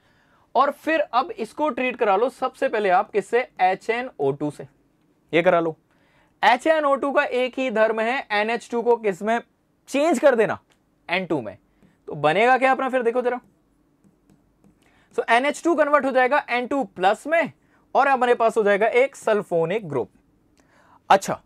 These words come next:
अब और थोड़ा सा दिमाग लगाओ, थोड़ा सा याद करो, थोड़ा याद करो, ये बेंजीन डायजोनियम जो कि एक तरह का इलेक्ट्रोफाइल है, जो कि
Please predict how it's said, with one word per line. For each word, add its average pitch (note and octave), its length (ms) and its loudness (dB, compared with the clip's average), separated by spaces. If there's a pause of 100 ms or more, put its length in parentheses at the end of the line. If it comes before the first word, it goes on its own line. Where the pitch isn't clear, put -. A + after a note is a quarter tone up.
(180)
अब G3 160 2 (240)
और A#3+ 220 2
थोड़ा A3 240 2
सा A#3 100 -2
दिमाग E3 340 0
लगाओ, B2 200 2
थोड़ा C4+ 200 4
सा C4 100 -2
याद C#3+ 280 2
करो, B2+ 180 -6
थोड़ा C4+ 160 4
याद D3 220 2
करो, B2+ 260 -2 (320)
ये C4+ 180 0
बेंजीन A3 600 0
डायजोनियम G3+ 800 2 (300)
जो C4+ 120 2
कि D#4 220 0
एक C4+ 260 0
तरह A#3+ 200 0
का C4+ 320 -4
इलेक्ट्रोफाइल A3+ 1120 -2
है, E3 340 0 (840)
जो A3 100 4
कि D#4 180 2